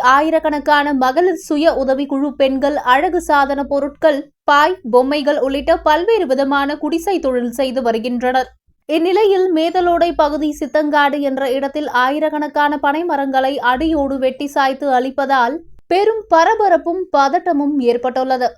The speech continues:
இது தொடர்பாக அப்பகுதியை சேர்ந்த பனை தொழிலாளர்கள் மற்றும் சமூக ஆர்வலர்கள் அரசு துறை அதிகாரிகளிடம்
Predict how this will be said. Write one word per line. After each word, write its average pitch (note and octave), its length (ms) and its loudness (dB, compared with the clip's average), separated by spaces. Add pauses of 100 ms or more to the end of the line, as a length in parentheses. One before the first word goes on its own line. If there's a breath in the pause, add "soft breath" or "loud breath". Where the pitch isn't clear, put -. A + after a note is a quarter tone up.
(320)
இது C4+ 180 -2
தொடர்பாக E4 540 4
அப்பகுதியை D#4+ 640 0
சேர்ந்த D#4+ 360 0
பனை D4+ 280 0
தொழிலாளர்கள் C#4+ 760 -2
மற்றும் C#4 320 -4
சமூக E4 520 0
ஆர்வலர்கள் C#4+ 680 0
அரசு C#4+ 380 -2
துறை D4 280 0
அதிகாரிகளிடம் C4+ 840 0